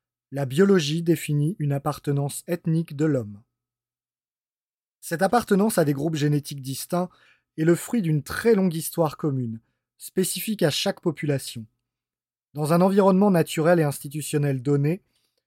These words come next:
certains gènes se sont davantage transmis,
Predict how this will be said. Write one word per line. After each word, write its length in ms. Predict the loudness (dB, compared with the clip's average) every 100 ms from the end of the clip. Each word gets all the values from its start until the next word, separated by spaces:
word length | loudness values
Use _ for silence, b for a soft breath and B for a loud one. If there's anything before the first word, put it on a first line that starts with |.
| _
certains 420 | -8 -6 -2 0 4
gènes 260 | 4 4
se 140 | 2 -4
sont 160 | 0
davantage 540 | 2 2 2 0 0 -2
transmis, 520 | -8 -8 -6 -8